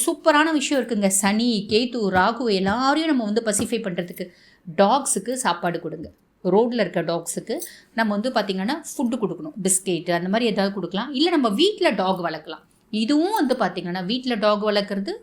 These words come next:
ரோட்ல இருக்க டாக்ஸ் கொடுக்கறது, இது முக்கியமான இந்த ஷேடட் பிளானட்ஸ் அசுபர்களை பிரீத்தி பண்ணும், முக்கியமா சனியை பிரீத்தி பண்ணும், கேதுவையும் பிரீத்தி பண்ணும். தெளிவா புரிஞ்சிருக்கும்னு நினைக்கிறேன். ரிஷபம், டூ தௌசண்ட் டுவெண்ட்டி ஃபைவ் is yours.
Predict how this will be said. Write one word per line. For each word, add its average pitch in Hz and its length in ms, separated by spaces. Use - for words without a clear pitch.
ரோட்ல 233 200
இருக்க 208 240
டாக்ஸ் 180 420
கொடுக்கறது, 151 340
இது 233 460
முக்கியமான 285 840
இந்த 208 300
ஷேடட் 247 380
பிளானட்ஸ் 175 460
அசுபர்களை 185 600
பிரீத்தி 196 320
பண்ணும், 208 340
முக்கியமா 196 220
சனியை 190 280
பிரீத்தி 175 340
பண்ணும், 214 400
கேதுவையும் 214 540
பிரீத்தி 165 260
பண்ணும். - 260
தெளிவா 285 360
புரிஞ்சிருக்கும்னு 233 420
நினைக்கிறேன். 226 500
ரிஷபம், 226 600
டூ 262 180
தௌசண்ட் 254 380
டுவெண்ட்டி 202 240
ஃபைவ் 170 180
is 220 120
yours. 170 320